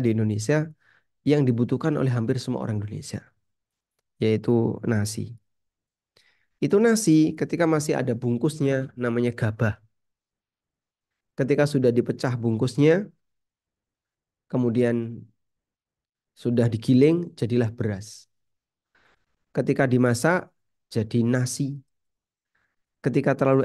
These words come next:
encer, jadi bubur. Dibungkus pakai daun, jadi lontong.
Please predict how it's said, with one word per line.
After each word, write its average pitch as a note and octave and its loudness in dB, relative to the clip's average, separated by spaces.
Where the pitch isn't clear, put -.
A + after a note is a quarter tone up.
encer, F#3 2
jadi G#2+ -2
bubur. A#2 0
Dibungkus F#3 2
pakai B2 -2
daun, D3+ 2
jadi A2+ -2
lontong. A2+ -6